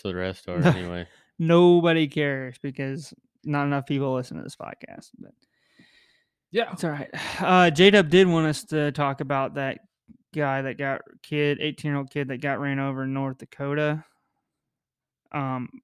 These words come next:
Speaker 2: it's been circling around all week. All I know about it is that this left-leaning dude ran over this right-leaning dude because the left-leaning dude thought that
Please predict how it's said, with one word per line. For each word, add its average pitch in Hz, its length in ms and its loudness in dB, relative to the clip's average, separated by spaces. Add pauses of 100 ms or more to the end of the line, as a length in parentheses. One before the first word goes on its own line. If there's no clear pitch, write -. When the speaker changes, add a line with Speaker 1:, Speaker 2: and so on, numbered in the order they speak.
(1000)
Speaker 2:
it's 156 140 -8
been 196 140 0
circling 165 400 0
around 143 200 0
all 135 140 -2
week. 135 380 -6
All 175 220 -2
I 170 120 0
know 127 300 -2
about 135 320 -2
it - 160 -6
is 135 200 -8
that 127 400 -8 (1160)
this 127 500 -4 (100)
left-leaning 151 1160 2
dude 139 560 -2
ran 135 240 -2
over 135 260 -4
this 131 260 -8
right-leaning 139 800 -2
dude 135 500 -4
because 127 380 -8
the 127 100 -12
left-leaning 139 720 -2
dude 135 400 -4
thought 131 420 -4 (120)
that 123 380 -6